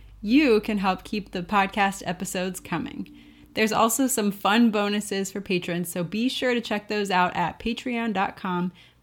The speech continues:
backslash marine bio life. That's patreon dot com backslash marine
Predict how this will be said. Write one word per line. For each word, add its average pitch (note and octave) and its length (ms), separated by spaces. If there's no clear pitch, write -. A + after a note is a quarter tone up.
backslash F#3 680
marine F#3 480
bio E3+ 560
life. - 480
That's - 380
patreon G3 540
dot G3+ 240
com F3 500
backslash - 640
marine E3 480